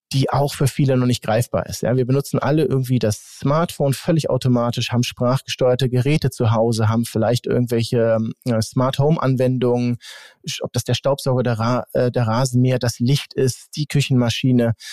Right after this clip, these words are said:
die ja auch immer besser werden, ja, die, wo die Algorithmen immer besser auf das passen, ähm, was ich dort reinfüttere.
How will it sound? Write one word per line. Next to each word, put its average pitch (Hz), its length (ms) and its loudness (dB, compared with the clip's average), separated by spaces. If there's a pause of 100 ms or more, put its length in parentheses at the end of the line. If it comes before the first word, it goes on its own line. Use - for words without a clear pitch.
(240)
die 143 220 0
ja 147 120 2
auch 139 200 0
immer 139 200 2
besser 117 360 0
werden, 95 260 0
ja, 127 140 0
die, 117 400 0
wo 127 160 -2
die 127 100 0
Algorithmen 127 640 0
immer 156 260 2
besser 131 380 0
auf 113 160 -2
das 123 220 0
passen, 160 640 0 (440)
ähm, 127 580 -2
was 127 200 -4
ich 165 100 0
dort 135 220 0
reinfüttere. 131 580 -2